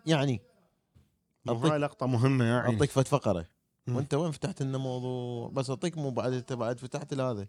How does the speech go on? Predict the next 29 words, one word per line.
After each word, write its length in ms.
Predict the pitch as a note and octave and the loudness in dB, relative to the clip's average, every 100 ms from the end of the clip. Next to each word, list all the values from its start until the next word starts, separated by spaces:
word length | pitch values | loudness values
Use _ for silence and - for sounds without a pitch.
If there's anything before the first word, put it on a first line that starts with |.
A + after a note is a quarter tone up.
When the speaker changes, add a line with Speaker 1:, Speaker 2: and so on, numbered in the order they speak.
| - | -12
Speaker 2:
هسه 220 | C3 D3+ | -14 -12
أنت 140 | - D#3+ | -10 -8
تحكي 360 | D3+ D3+ - | -8 -8 -6
اللقطة، 340 | D#3+ F3+ F#3 G3 | -2 -2 -2 0
لا 120 | D3 | 0
حتحكي 400 | D3 D3 B2 D#3 | -2 -6 -8 -8
ال-، 120 | C#3+ | -6
أنت 200 | D3+ - | -6 -4
ما 220 | C#3+ C#3 A#2+ | -4 -4 0
Speaker 1:
لا، 320 | C3+ C#3+ C3 | 2 2 0
هحكي 220 | - D3+ | -2 0
لك 160 | D3 G#2+ | 0 0
أنا، 180 | G2+ | -2
عوفك 260 | G#2+ B2+ A2 | -2 -4 -4
من 100 | F#2 | -6
اللقطة. 180 | E2 G#2 | -6 -6
Speaker 2:
ما 160 | D3 | -4
أريد 180 | E3 F3+ | -2 -2
أق-، 180 | F3+ E3 | -2 -2
مو 180 | G3 F3+ | 2 4
هاي 240 | F3+ A#3 | 6 4
لقطة 300 | A3 - G#3 | 2 4 6
مهمة 200 | F#3 E3+ | 8 8
Speaker 1:
احكي 160 | G#3 F3 | 8 8
لك 60 | |
Speaker 2:
يعني. 240 | E3+ F3 D#3 | 6 4 4
Speaker 1:
من 60 | |
اللقطة، 360 | B2+ A2 G2 G2 | 2 0 -2 -4
يلا. 240 | F2+ F2 | -4 -6